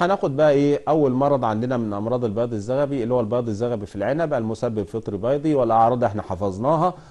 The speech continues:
آه، الدكتور قال لنا ان بتبقى عباره عن بقع صفراء اللون على السطح العلوي للاوراق، تتحول الى اللون البني، ويقابلها على السطح السفلي نموات زغبيه لونها ابيض. تعالوا نشوف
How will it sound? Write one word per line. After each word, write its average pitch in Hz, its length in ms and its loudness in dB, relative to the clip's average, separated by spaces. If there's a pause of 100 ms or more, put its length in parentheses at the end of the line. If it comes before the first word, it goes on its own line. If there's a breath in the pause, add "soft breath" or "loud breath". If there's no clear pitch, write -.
(260 loud breath)
آه، 120 260 0
الدكتور 131 360 0
قال 117 140 4
لنا 135 180 2
ان 127 140 0
بتبقى 120 380 2
عباره 120 260 4
عن 104 200 2
بقع 117 480 2
صفراء 110 460 -2
اللون 113 300 -2
على 101 200 0
السطح 120 300 -4
العلوي 110 400 0
للاوراق، 104 540 0
تتحول 123 520 0
الى 101 140 -2
اللون 107 240 -4
البني، 151 480 -2
ويقابلها 127 600 0
على 107 240 2
السطح 120 320 -6
السفلي 120 580 -4 (260 loud breath)
نموات 117 520 0
زغبيه 104 580 0
لونها 101 580 -4
ابيض. 80 340 -6 (1160 soft breath)
تعالوا 123 340 2
نشوف 135 440 -2